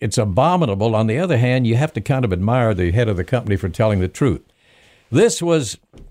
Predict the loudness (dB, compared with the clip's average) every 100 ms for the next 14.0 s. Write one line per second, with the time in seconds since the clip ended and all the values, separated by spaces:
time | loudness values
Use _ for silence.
0 | -20 _ _ _ -2 -2 -2 0 2 2
1 | 0 -4 -4 -4 -2 -2 0 0 -2 0
2 | 2 2 0 0 0 -2 -2 0 0 0
3 | 0 0 0 2 2 0 0 0 0 0
4 | 0 2 0 0 0 0 0 -2 -2 -2
5 | -2 -2 0 0 2 0 2 2 2 0
6 | 0 0 0 0 0 2 2 2 2 2
7 | 2 -4 _ _ -20 -20 -20 -20 _ 2
8 | 4 4 0 -4 _ _ _ -4 0 0
9 | -2 _ -6 -2 -2 0 -2 0 2 2
10 | 0 0 0 0 0 0 0 0 0 0
11 | 0 -4 -2 0 0 -2 -6 -4 -2 0
12 | 0 2 2 2 0 -2 -6 -4 -4 0
13 | 0 2 2 0 2 2 2 -2 -6